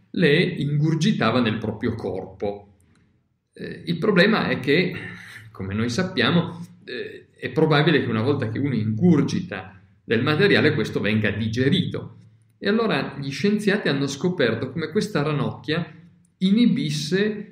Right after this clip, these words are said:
eh, la potenzialità dei propri succhi gastrici di attaccare le uova. E quindi queste uova potevano veramente trasformarsi in girini e in piccole ranocchie all'interno del corpo della madre, che poi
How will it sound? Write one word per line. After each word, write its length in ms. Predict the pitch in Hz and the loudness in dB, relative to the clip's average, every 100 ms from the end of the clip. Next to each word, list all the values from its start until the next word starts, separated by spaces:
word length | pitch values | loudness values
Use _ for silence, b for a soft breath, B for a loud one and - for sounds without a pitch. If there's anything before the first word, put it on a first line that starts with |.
| - | -14
eh, 360 | - 135 127 127 | -4 -2 -2 -4
la 280 | 139 139 135 | 0 0 0
potenzialità 1120 | 135 160 160 147 147 147 156 156 190 120 110 - | -2 -2 0 0 2 2 2 0 0 0 -2 -4
dei 160 | 113 | -4
propri 300 | 113 160 160 | 0 0 0
succhi 320 | 143 170 - | -2 -2 -2
gastrici 720 | 214 143 123 - 170 175 185 | 2 2 2 -4 -4 -4 -4
di 100 | 139 | 0
attaccare 720 | 143 143 - 196 - 110 113 | 0 0 -6 -6 -6 -4 -4
le 100 | 110 | -4
uova. 600 | 107 110 92 87 101 101 B B B _ _ | -6 -6 -8 -8 -10 -10 B B B _ _
E 160 | - - | -2 0
quindi 280 | 147 170 - | 2 2 0
queste 260 | 107 - | -2 -4
uova 300 | 113 151 110 | 0 2 2
potevano 460 | - 107 123 113 101 | -2 -2 0 0 0
veramente 500 | 120 143 170 180 120 | 0 2 2 2 -2
trasformarsi 640 | 104 107 113 123 139 - | -4 -4 -4 -4 -4 -6
in 100 | 117 | -8
girini 580 | 120 139 160 135 113 107 | 0 2 2 2 0 0
e 60 | 107 | -2
in 180 | 110 | -6
piccole 420 | - - - 123 120 | -6 -8 -2 2 2
ranocchie 460 | 123 156 - - | 2 -2 -2 0
all'interno 720 | 127 147 151 147 - 170 123 | 0 0 -2 -4 0 0 0
del 200 | 113 110 | -4 -6
corpo 320 | - 175 - 185 | -4 -6 -2 2
della 240 | 220 247 | 2 4
madre, 260 | 123 139 143 | 2 0 0
che 240 | 143 147 | -2 -2
poi 380 | 170 170 - | 0 0 -2